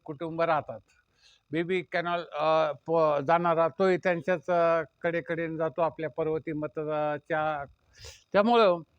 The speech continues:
त्यांचं जे काम आहे ते अतिशय मोठ्या प्रकारचं आहे आणि त्याबरोबरच त्या बीए शिकलेल्या असून, बीकॉम शिकलेल्या असून त्यांना, अ, एक अर्थक्षेत्राचं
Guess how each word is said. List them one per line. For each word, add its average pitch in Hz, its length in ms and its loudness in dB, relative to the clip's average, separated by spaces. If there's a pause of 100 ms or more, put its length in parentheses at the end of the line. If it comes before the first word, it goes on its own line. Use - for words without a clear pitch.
(400)
त्यांचं 220 560 4
जे 208 480 0
काम 190 240 2
आहे 170 260 2
ते 185 200 -4
अतिशय 180 500 -4
मोठ्या 165 360 0
प्रकारचं 160 480 -2
आहे 151 360 0 (840)
आणि 175 480 -6 (160)
त्याबरोबरच 185 580 -2 (800)
त्या 185 280 4 (400)
बीए 196 380 2
शिकलेल्या 202 460 2
असून, 156 420 -2
बीकॉम 208 440 2
शिकलेल्या 180 460 0
असून 160 420 -2 (800)
त्यांना, 196 380 2 (240)
अ, 156 360 2
एक 165 240 -8
अर्थक्षेत्राचं 185 1300 -4